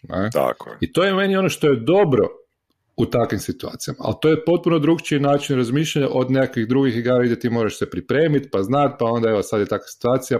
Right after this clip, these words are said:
Speaker 1: pa ti moraš reći da si se negdje sakrio da bi mogao iz toga iskočit,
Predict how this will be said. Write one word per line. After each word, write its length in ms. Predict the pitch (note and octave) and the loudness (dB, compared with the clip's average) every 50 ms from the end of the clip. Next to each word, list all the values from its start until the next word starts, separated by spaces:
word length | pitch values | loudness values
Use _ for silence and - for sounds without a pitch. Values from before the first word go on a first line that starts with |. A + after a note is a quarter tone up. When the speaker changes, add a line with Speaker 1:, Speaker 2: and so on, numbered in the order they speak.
| - | -2
Speaker 1:
pa 140 | - G2+ F#2+ F#2 - - | -2 -4 -4 -4 -4 -4
ti 200 | A#2+ G#2 - - _ - | -4 -4 -4 -6 _ -4
moraš 640 | A#2+ A2 G#2+ G2 E2+ - - - - - _ _ _ | -2 0 0 -2 -2 -2 -4 -6 -8 -10 _ _ _
reći 300 | - A#2+ D#3 D3+ - A2+ | 0 2 2 2 2 0
da 140 | G#2 A#2 A#2 | 0 -2 -2
si 160 | - - - | -2 -4 -6
se 120 | - - A#2 | -4 -2 0
negdje 220 | B2 A#2+ A2 G2+ | 0 2 0 0
sakrio 520 | - - E3 E3+ F3 E3+ - E3 D3+ D3 | -2 0 0 0 0 0 0 2 2 4
da 100 | B2+ C3 | 2 2
bi 120 | B2 A#2+ A#2+ | 0 2 0
mogao 380 | B2 B2+ C3 B2+ A#2 A#2 A#2+ B2 - - _ _ _ | 2 2 2 2 4 4 2 2 0 -8 _ _ _
iz 200 | C3+ A#2+ - - | -2 -2 0 0
toga 280 | - B2+ A#2+ A2 G#2+ G2 | 2 2 2 4 2 0
iskočit, 520 | F#2+ - - D#3 F3+ G#3 G3+ - - | 0 -2 -2 2 2 2 2 0 -6